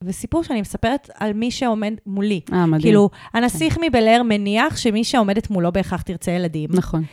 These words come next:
Speaker 1: כי כזה, אין... אין
Speaker 2: כי
Speaker 1: ח-
Speaker 2: זה מה שהחברה מספרת לו.
Speaker 1: בדיוק. והיא, כאילו, היא יושבת... מולו, והיא אומרת, "טוב, אם הוא ביישן, אז הוא ככה וככה." כאילו,
Speaker 2: נכון.
Speaker 1: ו-, והוא לא, כנראה שאין לו את זה, או אין לו את זה. וכנראה שלי יש את זה, ואין
Speaker 2: נכון.
Speaker 1: וכאילו, בעצם אנחנו רוצים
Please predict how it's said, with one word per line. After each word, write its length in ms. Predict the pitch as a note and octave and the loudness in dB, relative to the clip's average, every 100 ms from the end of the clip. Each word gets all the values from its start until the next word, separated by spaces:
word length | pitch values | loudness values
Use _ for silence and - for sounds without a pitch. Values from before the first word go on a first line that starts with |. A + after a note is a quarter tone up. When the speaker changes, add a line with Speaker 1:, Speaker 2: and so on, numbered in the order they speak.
| - | -14
Speaker 1:
כי 120 | - G3+ | -12 -6
כזה, 260 | G3 F#3 F3+ - | -4 -6 -8 -6
אין... 200 | G#3 G#3+ - | -4 -4 -6
אין 120 | G#3 | -4
Speaker 2:
כי 80 | - | 0
Speaker 1:
ח- 40 | |
Speaker 2:
זה 60 | G3 | 2
מה 80 | F#3+ | 2
שהחברה 380 | F3+ F#3+ E3+ | 2 0 0
מספרת 400 | D#3+ - - B2 | 0 -2 -8 -8
לו. 60 | - | -2
Speaker 1:
בדיוק. 540 | A3+ G3+ F3 F3 - - - - | 0 0 0 -2 -6 -20 -20 -14
והיא, 300 | - A3 E4 F4 | -4 0 0 0
כאילו, 200 | D#4 D#4 - | 2 0 0
היא 180 | - C#4+ | -2 2
יושבת... 360 | D4 - B3+ C4 - _ _ | 2 2 -2 -4 -12 _ _
מולו, 340 | G#3 F#3+ F#3+ A#3+ | 0 2 4 2
והיא 120 | B3 | 0
אומרת, 260 | B3 C4 - | 0 -2 -2
"טוב, 140 | A#3+ | -4
אם 100 | D4 | -4
הוא 80 | D4 | 0
ביישן, 300 | A3+ - D4 | 0 0 0
אז 80 | B3+ | 0
הוא 80 | G3+ | 0
ככה 220 | A3 A#3 | -2 -2
וככה." 400 | F#3 - D#3+ - F#3+ - _ | -4 -4 -6 -6 -10 -12 _
כאילו, 240 | G#3 F#3 | 0 2
Speaker 2:
נכון. 200 | F#3+ E3 D3+ - F#3 | 2 0 -4 -8 -2
Speaker 1:
ו-, 80 | F#3 - | -2 -2
והוא 380 | F#3 G#3+ A3+ | -2 2 2
לא, 200 | A3 A3+ - | 2 2 0
כנראה 260 | A3 G#3+ A3 | -4 0 0
שאין 300 | - - A#3+ | 0 0 2
לו 140 | A#3+ | 4
את 80 | G#3+ | 4
זה, 140 | G#3+ A3+ | 4 6
או 100 | G#3 | 6
אין 140 | G3+ | 4
לו 120 | G#3 | 4
את 100 | F3+ | 2
זה. 160 | E3 D#3+ G3 _ _ _ | -2 -6 -8 _ _ _
וכנראה 360 | F#3 - G3 G#3+ | -10 -6 0 2
שלי 240 | - A3 | 4 4
יש 320 | G3+ G#3 G3 G#3 | 4 2 0 -4
את 80 | |
זה, 100 | F3+ G3+ | -4 -4
ואין 220 | F#3 G3 - | -4 -8 -6
Speaker 2:
נכון. 300 | F3+ - F3+ D#3+ - - - - | -6 2 2 0 -8 -20 -20 -6
Speaker 1:
וכאילו, 300 | G#3+ D4 E4 | -4 0 0
בעצם 360 | A#3+ C#4 E4 D4+ | 2 0 0 -4
אנחנו 220 | - G3 | -4 -4
רוצים 340 | F3+ - C#4 | -4 -4 -6